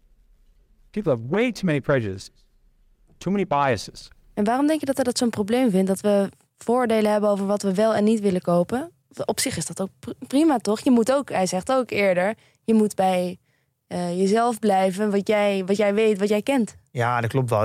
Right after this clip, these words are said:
Speaker 3: Dat komt natuurlijk ook een beetje vandaan dat, eh, wat Warren Buffett soms ook wel vaak zegt, dat je,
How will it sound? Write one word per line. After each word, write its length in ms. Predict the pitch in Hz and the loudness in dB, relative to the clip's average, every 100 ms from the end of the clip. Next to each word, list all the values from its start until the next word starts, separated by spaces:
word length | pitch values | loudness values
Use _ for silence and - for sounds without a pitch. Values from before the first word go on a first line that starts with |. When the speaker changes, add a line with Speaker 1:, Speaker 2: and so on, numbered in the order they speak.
| 120 | 2
Speaker 3:
Dat 380 | 131 120 117 - | 0 0 -2 -2
komt 60 | |
natuurlijk 260 | 139 131 135 | -2 -2 -2
ook 120 | 120 | -2
een 80 | 123 | 0
beetje 260 | 127 131 | 0 0
vandaan 380 | 117 123 120 120 | -2 0 0 0
dat, 320 | 113 113 - _ _ | -2 -6 -8 _ _
eh, 240 | - 113 | -12 -8
wat 140 | 107 107 | -8 -4
Warren 200 | 107 107 | -2 -2
Buffett 280 | 110 - | -4 -6
soms 140 | 120 110 | -10 -8
ook 140 | 107 | -4
wel 140 | 107 101 | -4 -2
vaak 240 | 110 104 | -2 -4
zegt, 220 | 120 104 | -4 -6
dat 120 | 107 | -8
je, 200 | - 107 | -4 -4